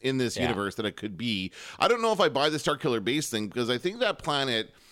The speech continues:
Speaker 1: that, that planet has, like, trees and stuff on it. So I think that it was, like, a regular planet before they built Starkiller Base, and that messed up the, that messed up the atmosphere. That's why there's snow everywhere.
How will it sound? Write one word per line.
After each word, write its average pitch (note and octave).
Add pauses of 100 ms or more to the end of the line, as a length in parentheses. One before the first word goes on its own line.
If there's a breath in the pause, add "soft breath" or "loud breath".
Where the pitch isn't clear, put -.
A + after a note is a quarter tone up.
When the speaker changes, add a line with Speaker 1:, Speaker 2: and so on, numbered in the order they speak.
(240 soft breath)
Speaker 1:
that, E3+
that F3+
planet G#3+
has, D3+
like, A#2 (420 soft breath)
trees G3+
and E3
stuff A2
on A#2+
it. G2
So B2+
I B2+
think G#3
that D#3+
it B2+
was, A2
like, A2
a G#2
regular C#3+
planet C3+
before A#2
they C3
built A#2+
Starkiller B2+
Base, A2+
and A#2+
that A2
messed A2+
up G#2
the, F#2+ (420)
that C#3+
messed -
up C3+
the A2+
atmosphere. D3
That's B2
why A#2
there's A2+
snow A2+
everywhere. C#3+